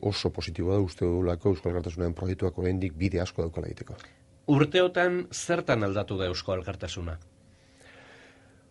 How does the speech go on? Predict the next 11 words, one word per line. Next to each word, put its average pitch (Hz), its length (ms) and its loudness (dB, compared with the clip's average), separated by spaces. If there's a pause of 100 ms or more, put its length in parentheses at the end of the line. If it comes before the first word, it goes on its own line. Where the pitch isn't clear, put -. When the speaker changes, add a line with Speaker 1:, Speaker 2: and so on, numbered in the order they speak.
(120)
Speaker 1:
Bueno, 143 140 12 (180)
gi-, 110 380 4
gizarte 170 340 8
aldatu 110 320 6
den 95 140 4
bezala, 135 240 8 (180)
eh? 113 140 6 (260)
Eh, 95 320 4
personak 104 400 4
aldatu 98 300 2
dira, 120 400 8